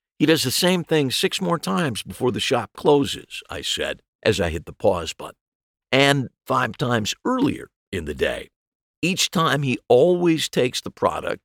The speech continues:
from the shelf behind him. However, at two thirty-seven, he went into the back room to get the same product," Homicide Detective Fred Hutton said quietly. "So I'm betting it wasn't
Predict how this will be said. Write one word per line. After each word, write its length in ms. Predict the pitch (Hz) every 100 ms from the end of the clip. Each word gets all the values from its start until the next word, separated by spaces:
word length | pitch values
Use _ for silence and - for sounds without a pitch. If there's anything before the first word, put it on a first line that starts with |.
| -
from 180 | 92 101
the 80 | 110
shelf 400 | - 76 78 _
behind 400 | 139 151 - 208
him. 200 | - - _ _ _ _ _ _ _ -
However, 720 | 92 104 175 170 85 71 - _ _ -
at 240 | 95 -
two 220 | - 147
thirty-seven, 920 | 127 113 113 104 90 - 180 139 92 82
he 160 | 110
went 240 | 113 110 110
into 120 | 92
the 120 | 85
back 360 | 78 110 123 -
room 480 | 135 180 185 147 90
to 80 | 110
get 260 | 98 117 -
the 100 | 104
same 420 | - 139 135 123
product," 580 | - - - 82 - _ _ _ _ _ _ -
Homicide 520 | 120 104 - 107 85
Detective 580 | 80 76 90 69 80 71
Fred 240 | - 76 78
Hutton 260 | 78 90
said 280 | - 87 73
quietly. 600 | - 78 76 - - - _ _ _ _ _ _ _ -
"So 300 | - 139 123
I'm 360 | 139 185 170
betting 380 | 98 110 90 87 -
it 160 | 113
wasn't 480 | 127 165 170 170 143